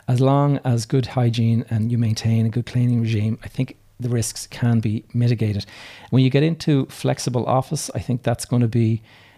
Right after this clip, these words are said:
more attractive, uh, than having an own whole, uh, an own door office. And we have, um, yeah, as I mentioned earlier, we've seen that here in Eastpoint, where we have a couple of people. It's rare enough here in Eastpoint at the moment that we've seen anyone moving to a full work from home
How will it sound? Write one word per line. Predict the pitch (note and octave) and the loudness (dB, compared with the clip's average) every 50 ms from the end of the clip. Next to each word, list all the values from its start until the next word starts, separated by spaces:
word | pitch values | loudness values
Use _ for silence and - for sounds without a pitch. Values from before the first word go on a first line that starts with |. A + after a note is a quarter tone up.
| _ _ - | _ _ 0
more | C3 C3 C3 B2+ A#2+ | 2 4 4 4 2
attractive, | - - - B2 A2+ - - - A#2+ A#2 - - - - | 0 0 0 0 0 0 -2 -4 -4 -4 -4 -8 -8 -4
uh, | G#2+ G#2+ G#2+ G#2+ A2+ | -2 0 0 0 0
than | G#2+ G#2+ G#2+ G2+ | -2 0 -2 -2
having | F#2+ - - B2+ B2 A#2 A2 | 0 0 0 0 2 2 0
an | A2 - - | 0 0 0
own | C3+ B2 A#2+ A#2 | 2 2 2 2
whole, | G#2+ - - B2+ B2 C3 - - - | 2 0 -2 -2 -4 -4 -4 -6 -8
uh, | C3 - - | -8 -4 0
an | B2 A#2 B2 - | 2 2 2 2
own | - B2+ B2+ B2+ B2 | 2 2 4 4 4
door | A#2+ B2 A#2 A#2 A#2 - | 2 2 0 0 0 0
office. | - A#2 A2+ - B2 - - - - - - - - - - - _ | 0 -2 -2 -2 -4 -6 -6 -8 -12 -18 -20 -20 -20 -20 -20 -12 _
And | - G#2+ G#2+ G#2+ G#2+ G#2+ G#2 G#2 - - - | -2 0 2 2 2 2 0 0 -4 -6 -4
we | - B2+ A#2+ A2 A2 | -2 0 2 2 0
have, | - - A#2+ A2+ G2+ G#2 F#2 A#2+ | 0 0 0 0 0 0 -2 -2
um, | A2 G#2 G2 F#2+ - - _ _ - - | -2 -2 -2 -4 -6 -8 _ _ -8 -4
yeah, | C3 A#2+ B2 - | -2 -2 0 0
as | - B2 | 0 0
I | A#2+ A2+ | 2 2
mentioned | A#2 A#2 A#2+ - - A2+ A#2 | 2 2 2 0 0 -2 -2
earlier, | A#2 A2+ G#2+ A2 A2+ | 0 0 -2 -2 -2
we've | B2 A2 G#2+ - | -2 -4 -4 -4
seen | - - C3 C3 C3 B2 | -2 0 2 4 4 4
that | A2 G#2+ G2+ | 2 0 -2
here | - - - - A#2+ A2+ G#2+ G#2+ - - | -6 -8 -4 -2 0 0 0 0 -2 -2
in | A#2+ A#2 G#2+ | -2 0 0
Eastpoint, | G#2 G#2 - - - A#2+ F#2+ F#2 - | 0 -2 -4 -4 -4 -4 -4 -4 -6
where | - - B2+ A2+ G#2+ | -8 -6 -4 -2 -2
we | F#2 F#2+ | -2 -2
have | F#2 - B2 A2 F#2+ - | -2 -2 -2 -4 -4 -4
a | A2+ | -6
couple | - - D3 - A2 A2 | -6 -6 -6 -4 -2 -4
of | G2+ - - | -4 -6 -6
people. | - - A2+ A2 - G#2 - - _ - - | -4 -2 -2 -2 -2 -4 -8 -8 _ -12 -8
It's | - G#2+ - - - - - | -6 -6 -6 -6 -6 -6 -4
rare | A#2 B2+ C3 C#3 C#3 D3 D3+ D3+ | -2 2 4 4 6 6 6 4
enough | C#3 C3 B2 A#2 - - | 4 4 2 0 -2 -4
here | - A#2 - C#3 A2+ | -4 -2 0 2 2
in | A2 | 2
Eastpoint | A2 A2+ - - - A#2 G#2+ | 2 0 0 -2 -2 -2 0
at | G#2 | 0
the | - | 0
moment | G#2+ G#2+ G#2+ A2 G#2+ G#2+ | 0 2 2 2 0 0
that | - - | -2 -2
we've | C3 A2 G2+ | -2 -2 -2
seen | - - - A#2+ A#2 A2 | -2 -2 0 0 2 2
anyone | A2 A2+ A2 A2+ A2+ A2 | 2 2 0 0 0 0
moving | A2+ A#2+ A2+ G#2+ A2+ | 0 0 0 0 -2
to | - - - A2 A2 | -4 -4 -6 -6 -6
a | |
full | G2+ - - C3 A#2 A#2 | -6 -4 -4 -2 -2 -2
work | A2 A#2+ A#2 - | -2 -4 -4 -4
from | - - B2+ A2+ | -4 -4 -2 0
home | - B2+ B2 B2 A#2+ | 0 2 2 2 0